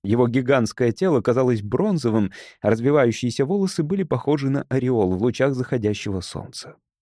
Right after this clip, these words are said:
Оттолкнув Кинроса, он схватил девушку за плечи своими ручищами, сверля ее диким взглядом, при этом он что-то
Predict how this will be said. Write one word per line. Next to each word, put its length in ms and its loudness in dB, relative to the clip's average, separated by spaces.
Оттолкнув 680 2
Кинроса, 480 0
он 140 4
схватил 400 0
девушку 480 0
за 100 2
плечи 340 2
своими 340 2
ручищами, 640 0
сверля 460 2
ее 200 4
диким 440 -2
взглядом, 600 -2
при 140 4
этом 260 2
он 100 -2
что-то 540 -2